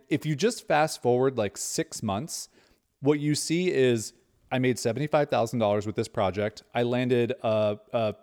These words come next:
front cover sponsor in a company called Treehouse, which was an online learning platform at the time.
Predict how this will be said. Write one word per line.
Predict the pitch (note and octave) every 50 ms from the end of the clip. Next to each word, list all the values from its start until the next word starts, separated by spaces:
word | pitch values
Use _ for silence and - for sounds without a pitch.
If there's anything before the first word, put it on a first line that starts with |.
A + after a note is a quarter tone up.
| _ _ _
front | - - C3+ D3 - _
cover | - - B2+ B2 B2+ B2
sponsor | - - - A2+ A2 A2 - B2 A2+ A2
in | G#2+
a | G#2+
company | - A2 G#2 F#2+ A2 G2+
called | - G2+ F#2+ -
Treehouse, | - - G#3 A3 G3 F3 E3+ E3 - C3+
which | A#2+ -
was | A#2 F#2+
an | G#2+ G2+
online | F#2 F#2+ G2 F#2 F#2 F#2
learning | G#2 A2+ A#2+ B2
platform | - - B2 B2 - C3 A#2+ A#2
at | A2+ -
the | B2
time. | - - B2 A#2 A#2+ A#2+ A#2